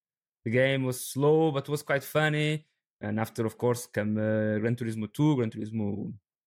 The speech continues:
uh, three after for P S two. And the, if you play Gran Turismo two on a control, you're gonna see the difference that for these days,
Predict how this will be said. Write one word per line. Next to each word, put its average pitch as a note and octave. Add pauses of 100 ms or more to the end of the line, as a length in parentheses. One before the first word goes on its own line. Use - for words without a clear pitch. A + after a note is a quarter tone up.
(380)
uh, G#2+ (300)
three C3+
after A2+
for -
P A#2
S -
two. C3 (340)
And B2
the, C3+ (160)
if D3
you G#3
play F#3
Gran E3+
Turismo D3
two A#2
on B2
a B2+
control, A#2+
you're C3
gonna C#3
see C#3+ (420)
the A#2+
difference A#2
that A#2
for A#2
these A2+
days, G#2